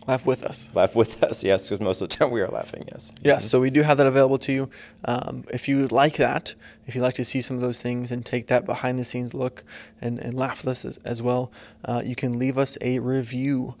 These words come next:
Speaker 1: on Facebook. Leave us a review. Be honest. If you don't like us, give us a low review.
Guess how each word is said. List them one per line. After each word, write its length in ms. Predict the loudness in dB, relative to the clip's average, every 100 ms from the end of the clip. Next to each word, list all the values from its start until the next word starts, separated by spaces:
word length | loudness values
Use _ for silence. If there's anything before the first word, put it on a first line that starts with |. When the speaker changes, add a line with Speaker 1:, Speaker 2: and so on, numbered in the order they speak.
| -18 -6
Speaker 1:
on 180 | -4
Facebook. 600 | -2 -2 -2 -2 -6 -6 -12 -20 -20 -10
Leave 160 | -4 -2
us 120 | 0
a 60 | 0
review. 580 | 0 0 0 0 -2 -6
Be 160 | -2 0
honest. 480 | 2 2 0 -4 -10 -18
If 100 | -8
you 60 | 0
don't 160 | 0
like 200 | 2 0
us, 200 | 0 -2
give 220 | -6 -8 -6
us 120 | -4
a 60 |
low 160 | -2 0
review. 400 | -2 -4 -6 -10